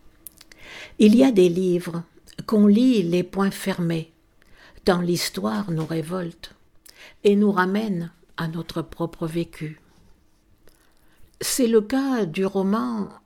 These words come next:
Dans le silence du vent, de l'écrivaine Louise Erdrich, qui est aux Indiens d'Amérique, ce qu'est Toni Morrison aux Afro-Américains.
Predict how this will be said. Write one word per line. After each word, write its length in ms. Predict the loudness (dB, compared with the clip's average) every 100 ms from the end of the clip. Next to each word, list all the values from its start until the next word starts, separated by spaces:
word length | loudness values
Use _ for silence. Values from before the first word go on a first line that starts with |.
| _ _ _ -4
Dans 260 | 0 2
le 180 | 0 0
silence 720 | -4 -6 -6 -4 -6 -8 -8
du 240 | -8 -6 -6
vent, 280 | -6 -10 -12 _ _ _ _ _ _ _ -20 -8
de 140 | -2 -2
l'écrivaine 880 | -2 -6 -6 -6 -4 -2 -2 -4 -8 -6
Louise 800 | -4 -2 0 -2 -4 -8 -12 -18 _ _ _ _ _ _ -4
Erdrich, 800 | -4 -4 -6 -6 -6 -8 -10 -14 _ -10
qui 180 | 0 0
est 160 | 2
aux 220 | -4 -2 -2
Indiens 420 | -2 -2 -2 -2
d'Amérique, 680 | -4 -6 -8 -6 -8 -10 -20 _ -20 -20 _ _ _
ce 180 | -4 -2
qu'est 300 | 0 -2 -2
Toni 260 | -6 -2 -2
Morrison 720 | -2 -6 -10 -8 -8 -8 -10 -14 _ -20 _ _
aux 240 | -4 -4 -6
Afro-Américains. 1080 | -10 -8 -6 -6 -8 -10 -12 -14 -16 -16